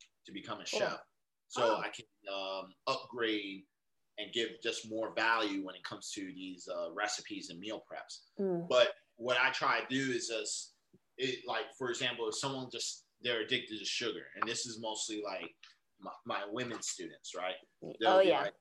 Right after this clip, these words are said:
Speaker 1: "Oh, it's that time of the month, you know, like, it's just, like, I get a certain craving," you know? I'm like, "All right, cool, that's, I understand."
Speaker 2: I think
Speaker 1: Yeah.
Speaker 2: every man should go through at least one period just so they understand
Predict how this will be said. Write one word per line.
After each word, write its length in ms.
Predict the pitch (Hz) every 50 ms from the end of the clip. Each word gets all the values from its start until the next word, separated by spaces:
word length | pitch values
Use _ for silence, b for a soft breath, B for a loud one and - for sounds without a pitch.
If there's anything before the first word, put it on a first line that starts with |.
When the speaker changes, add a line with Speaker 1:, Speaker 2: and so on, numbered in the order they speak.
| _ 127
Speaker 1:
"Oh, 180 | 131 135 127 123 123
it's 180 | 123 120 -
that 240 | - 123 120 120 - -
time 180 | - 131 127 123 123
of 60 | 123
the 120 | 117 117
month, 300 | 120 123 123 127 123 120 - -
you 140 | 135 135
know, 440 | 131 127 123 123 123 123 123 127 123 120
like, 240 | 117 117 113 107 104
it's 160 | 104 - - -
just, 140 | 117 - - - -
like, 100 | 117 113
I 100 | - - - _
get 120 | 113 110 - 117
a 40 | 113
certain 300 | - - 123 117 117 131
craving," 580 | 131 - 139 139 147 147 135 117 101 95 87 82 85
you 140 | 95 101
know? 180 | 101 101 104 110
I'm 160 | 107 101 98
like, 240 | 98 95 92 92 120
"All 60 | 139
right, 120 | 131 120 - -
cool, 200 | - 151 123 98 92
that's, 420 | 104 101 101 - - - - - _ 101
I 120 | 107 110 110
understand." 460 | 113 110 110 117 - 95 95 107 - - - _
Speaker 2:
I 100 | 247 - 320
think 140 | 359 440 277
Speaker 1:
Yeah. 80 | 269
Speaker 2:
every 240 | 294 294 277 339 330 302
man 260 | 277 254 254 247 247
should 180 | 247 - 254
go 140 | 214 226 226
through 140 | 220 226 208
at 40 | 190
least 180 | 202 202 196 -
one 240 | 185 175 175 185 196
period 500 | - 185 165 160 165 160 165 165 165 -
just 180 | 185 208 -
so 80 | - 320
they 140 | 320 302 320
understand 720 | 320 330 359 349 - - 349 339 320 311 311 311 320 330